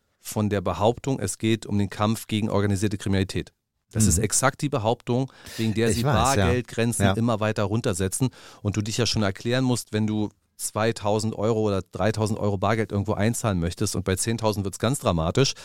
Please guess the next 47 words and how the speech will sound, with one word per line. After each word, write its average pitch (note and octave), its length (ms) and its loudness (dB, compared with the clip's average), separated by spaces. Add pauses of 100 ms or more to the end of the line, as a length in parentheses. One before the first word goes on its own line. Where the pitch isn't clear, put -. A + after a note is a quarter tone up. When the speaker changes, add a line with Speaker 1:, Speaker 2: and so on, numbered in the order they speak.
(120)
Speaker 2:
Hm. A#2 260 0
Speaker 1:
ähm, G2+ 320 2
da G#2+ 280 -2 (160)
scheint A#2+ 260 0
ja B2+ 80 0
dein A#2+ 380 0
Geld B2+ 240 0
nicht C3 200 0
mehr B2+ 140 0
dein G2+ 320 2
Geld G2 220 2
zu - 100 -4
sein E2+ 320 2
und F#2+ 140 -2
du - 20 2
darfst G#2+ 280 2
mit G#2 180 -4
deinem A#2+ 320 2
Geld A2 240 -2
nicht B2+ 180 0
machen, A2 260 -2
was F#2+ 160 -2
du A2+ 140 0
für G#2 220 -2
richtig F#2 280 -4
hältst. F2+ 220 2
Du G2+ 60 -2
darfst G#2 260 2
es A2 80 -6
nicht B2 300 0
ansammeln. F#2+ 580 0 (480)
Äh, - 160 -4
geh A#2+ 160 -4
mal G#3 140 2
mit B2+ 100 -6
elftausend C#3+ 480 -2
Euro C3+ 160 4
zur A#2+ 160 -4
Sparkasse, B2+ 640 -2
da B2+ 80 2
gibt's B2 240 2
Speaker 2:
Hm. - 80 -8
Speaker 1:
extra - 240 0
Infovideos F#2 640 0
zu G2 100 0
dem F2 140 0
Thema, C3 420 0